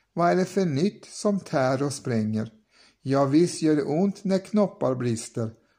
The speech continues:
Ont för det som växer och det som stänger. Ja, nå är det svårt när droppar faller,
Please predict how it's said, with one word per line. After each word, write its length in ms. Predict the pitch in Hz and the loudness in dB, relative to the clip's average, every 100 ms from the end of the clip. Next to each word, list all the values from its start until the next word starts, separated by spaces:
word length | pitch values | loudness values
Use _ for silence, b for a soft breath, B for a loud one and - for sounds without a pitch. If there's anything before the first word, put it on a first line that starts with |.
| _ | _
Ont 320 | 143 170 196 185 | 0 2 2 0
för 180 | 196 | -2
det 240 | 175 135 131 | 2 2 0
som 280 | - 147 123 | -2 -4 -2
växer 520 | 120 117 - 127 127 - b b b | -4 -6 -6 -6 -6 -10 b b b
och 140 | 156 135 | 0 2
det 240 | 135 120 | 2 0
som 220 | - 123 | -2 -6
stänger. 560 | 117 120 110 110 127 131 _ _ _ _ _ b b b | -4 -4 -2 -2 -4 -8 _ _ _ _ _ b b b
Ja, 200 | 135 135 | -2 0
nå 280 | 135 147 190 | 0 2 4
är 80 | 185 | 4
det 120 | 190 | 2
svårt 460 | 185 135 139 175 165 | 0 0 2 2 0
när 180 | 160 | -2
droppar 500 | 156 170 180 - 127 | 0 0 0 -2 -4
faller, 540 | 131 - 117 107 110 | -2 -2 -2 0 -4